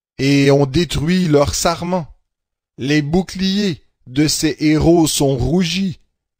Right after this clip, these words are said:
les hommes vaillants sont vêtus de cramoisis. Avec le fer qui étincelle apparaissent les chars, au jour qu'il a fixé pour la bataille,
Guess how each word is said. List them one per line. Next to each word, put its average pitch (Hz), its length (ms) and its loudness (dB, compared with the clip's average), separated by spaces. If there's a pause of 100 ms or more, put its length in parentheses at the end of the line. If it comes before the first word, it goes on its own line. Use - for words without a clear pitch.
(140)
les 135 360 0
hommes 147 260 2
vaillants 139 640 2
sont 127 300 -2
vêtus 147 560 -2
de 127 160 2
cramoisis. 156 840 -2 (600)
Avec 131 320 -2
le 151 160 2
fer 160 580 0
qui 143 200 -2
étincelle 147 880 0 (180)
apparaissent 143 720 -2
les 123 240 0
chars, 143 600 -2 (480)
au 156 160 4
jour 180 320 0
qu'il 170 180 -4
a 165 80 2
fixé 139 680 -6 (160)
pour 127 140 -2
la 131 120 2
bataille, 107 720 -4